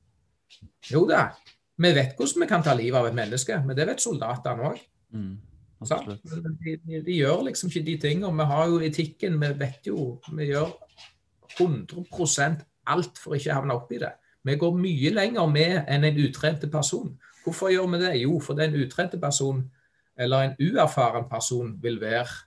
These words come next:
Speaker 1: eh, bli mye fortere redd i en situasjon.
Speaker 2: Mm.
Speaker 1: Og redde mennesker er farlige mennesker.
Speaker 2: Mm, ja,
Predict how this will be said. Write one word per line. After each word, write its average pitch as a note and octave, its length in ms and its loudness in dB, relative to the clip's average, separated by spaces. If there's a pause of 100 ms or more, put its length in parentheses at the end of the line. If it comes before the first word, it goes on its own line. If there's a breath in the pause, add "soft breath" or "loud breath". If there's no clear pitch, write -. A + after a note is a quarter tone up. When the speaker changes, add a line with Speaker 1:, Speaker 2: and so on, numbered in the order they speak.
(680)
Speaker 1:
eh, G2+ 340 -8
bli C3+ 280 0
mye B2+ 200 0
fortere C3+ 460 -6
redd E3 280 -2 (320)
i F3 80 -2
en E3+ 60 0
situasjon. - 440 -6 (240)
Speaker 2:
Mm. G#2 220 -8
Speaker 1:
Og B2+ 120 -2
redde D3 260 2
mennesker D3 560 2
er D3 60 0
farlige A#2 400 2
mennesker. F#2+ 400 -6 (360)
Speaker 2:
Mm, F#2+ 300 -6 (300)
ja, G2 100 -8